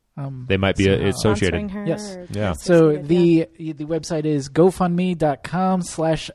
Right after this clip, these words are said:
Speaker 1: sunrider northwest. And, uh, I'm sure we'll link to that.
Speaker 2: Beautiful. That's another one that's, uh, almost too late because of Facebook, so my apologies. But we also have an
Speaker 1: Yeah.
Speaker 2: email address.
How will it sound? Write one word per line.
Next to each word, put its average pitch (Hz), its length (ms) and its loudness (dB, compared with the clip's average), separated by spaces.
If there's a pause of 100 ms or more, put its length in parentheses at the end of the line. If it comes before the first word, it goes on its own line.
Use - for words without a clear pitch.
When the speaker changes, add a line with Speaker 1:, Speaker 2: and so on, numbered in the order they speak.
Speaker 1:
sunrider 143 1200 -2
northwest. 110 1000 -6 (520)
And, 98 280 -10
uh, 95 200 -14 (260)
I'm 113 100 -16
sure 110 180 -18
we'll 101 140 -14
link 98 220 -10
to 113 140 -10
that. - 280 -16
Speaker 2:
Beautiful. 85 380 2
That's 117 180 4
another 117 200 4
one 110 120 4
that's, 101 300 0
uh, 92 260 4
almost 101 380 2
too 92 180 -4
late 82 180 -4
because 82 280 -6
of 78 100 -8
Facebook, - 460 -8
so 82 160 -6
my 80 160 -2
apologies. 80 500 -4
But - 180 2
we 127 120 4
also 160 240 4
have 123 100 4
an 107 60 -2
Speaker 1:
Yeah. 110 80 0
Speaker 2:
email 104 240 2
address. 80 480 -4